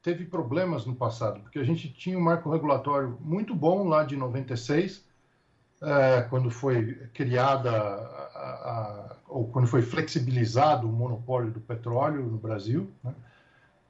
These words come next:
É, só que aí depois disso, quer dizer, toda a regulação obviamente pode ser aperfeiçoada, mas a gente passou por várias mudanças drásticas,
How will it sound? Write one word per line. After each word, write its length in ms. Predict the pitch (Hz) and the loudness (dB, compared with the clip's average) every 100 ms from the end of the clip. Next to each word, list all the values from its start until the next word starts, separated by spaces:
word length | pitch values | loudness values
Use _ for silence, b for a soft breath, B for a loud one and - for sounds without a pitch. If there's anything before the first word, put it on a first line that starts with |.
| - | -6
É, 440 | 143 156 156 170 | 2 6 6 6
só 200 | - 202 | 2 0
que 140 | 202 214 | 0 -2
aí 180 | 226 | -2
depois 480 | 254 240 233 220 139 | -2 -4 -4 -4 -4
disso, 960 | 147 214 233 - 240 220 214 202 170 - | -6 -6 -6 -6 -4 -2 2 4 4 2
quer 80 | 185 | 0
dizer, 260 | 170 139 - | 2 2 0
toda 200 | 220 240 | 2 4
a 20 | |
regulação 500 | 175 170 151 - 185 | 6 4 2 0 -2
obviamente 480 | 160 127 151 165 - | -2 -4 -6 -6 -8
pode 300 | - 156 127 | -4 -4 -4
ser 320 | 117 151 139 | -6 -2 0
aperfeiçoada, 920 | 113 117 120 113 127 - 123 156 175 | 0 0 -4 -2 -4 0 2 2 2
mas 260 | 165 160 160 | -2 -2 0
a 80 | 165 | 0
gente 340 | 170 175 - - | -2 -4 -12 -6
passou 300 | 175 - 175 | -4 -4 -8
por 100 | 180 | -8
várias 560 | 127 170 214 226 180 | 2 4 6 4 -2
mudanças 680 | 156 156 143 170 165 156 - | -4 -4 -2 -2 -2 -6 -6
drásticas, 920 | 143 151 180 - - 160 143 123 - | -2 0 0 -2 -8 -6 -4 -4 -6